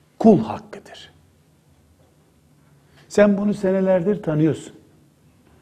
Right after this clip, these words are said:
Senin yanında beş senedir ders okuyor. Bunu beş senede tanımışsındır. "Evet, tanıdım. Şu, şu, şu hatalarını biliyorum." de. Ama öyle pozisyonlar olur ki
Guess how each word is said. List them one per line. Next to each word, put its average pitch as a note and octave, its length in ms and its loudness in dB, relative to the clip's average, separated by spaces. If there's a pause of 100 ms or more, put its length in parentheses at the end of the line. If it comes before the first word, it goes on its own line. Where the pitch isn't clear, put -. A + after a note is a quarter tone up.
(320)
Senin G3 260 0
yanında D#3+ 500 0
beş F3+ 140 2
senedir D#3 580 -6
ders C#3 300 -2
okuyor. - 260 -16 (840)
Bunu A#2+ 180 -8
beş C#3 140 4
senede C#3 440 -6
tanımışsındır. F#3 720 -4 (160)
"Evet, C3+ 260 -2
tanıdım. C#3+ 360 -6 (1000)
Şu, A3+ 240 -2
şu, G3+ 180 -4
şu F#3+ 160 -2
hatalarını C#3+ 720 0
biliyorum." A#2 380 -4 (1000)
de. C#3 200 4 (840)
Ama D#3+ 380 2 (120)
öyle B3 220 2
pozisyonlar F3 760 -2
olur C#3+ 380 -4
ki B2+ 200 -4